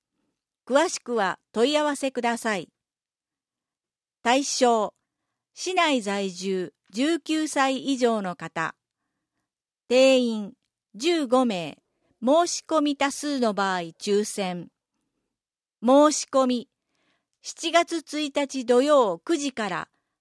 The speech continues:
八月三十一日木曜十七時まで。電話、または来館にて。子ども子育てプラザ、住所。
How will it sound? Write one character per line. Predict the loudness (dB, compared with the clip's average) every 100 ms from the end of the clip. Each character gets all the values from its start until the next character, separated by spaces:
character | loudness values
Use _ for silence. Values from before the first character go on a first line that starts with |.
| _ _
八 | -6 -6 -4 2
月 | 2 2 -4
三 | -2 0 0
十 | 0 -2
一 | -2 -4 -4
日 | -4 -4 -4
木 | -4 -4 -2
曜 | 0 2 0
十 | -2 -4 -2 -2
七 | -4 -6 -6
時 | -6
ま | -8 -8
で。 | -12 -16 _ _ _ _ _ _ _ _
電 | 4 4 4
話、 | 2 0 -4 _ _ _
ま | -4
た | 0 2
は | 2 2
来 | 0 -2
館 | -2 -2 -2
に | -4 -6
て。 | -10 -14 _ _ _ _ _ _ _ _ _ _ _ _ _
子 | 2
ど | 2 2
も | 0
子 | -4
育 | -4 -2 -2
て | -4 -6
プ | -4
ラ | -2 -2
ザ、 | -6 -8 -12
住 | -8 -4 -4
所。 | -4 -6 -6